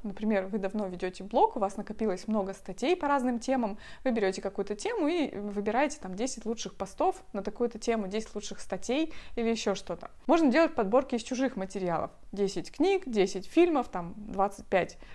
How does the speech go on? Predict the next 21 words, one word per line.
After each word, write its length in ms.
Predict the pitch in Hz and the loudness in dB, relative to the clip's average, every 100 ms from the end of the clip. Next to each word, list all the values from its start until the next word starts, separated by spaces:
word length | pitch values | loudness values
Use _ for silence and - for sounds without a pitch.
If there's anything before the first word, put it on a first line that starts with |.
| - - | -14 -8
а, 280 | - - - | -6 -4 2
мыслей. 480 | 247 381 - 269 233 | 4 4 2 0 2
Если 220 | 277 254 | 2 4
вы 100 | 208 | 2
профессионал, 540 | 214 202 - 254 415 | 2 -4 -2 0 2
давно 220 | 320 226 254 | 2 2 2
занимаетесь 520 | 214 214 185 190 - | 2 0 0 -4 -6
темой, 320 | - 466 302 | -4 0 0
наверняка 500 | 190 190 202 214 370 | 0 -2 0 4 4
у 40 | |
вас 220 | 247 233 - | 4 2 0
уже 140 | 208 | -6
накопилась 480 | 202 208 - 208 185 | -6 -6 -2 -2 -2
куча 300 | - 226 - | -6 -8 -6
всякого 380 | - 185 180 180 | -8 -8 -8 -8
вот 120 | - | -6
этого 240 | 175 175 | -4 -6
материала, 460 | 180 - 214 320 392 | -6 -2 4 6 6
который 300 | 202 - 262 | 2 -2 -2
можно 260 | 226 220 | -2 -4
просто 380 | 208 220 220 196 | -2 -2 0 -4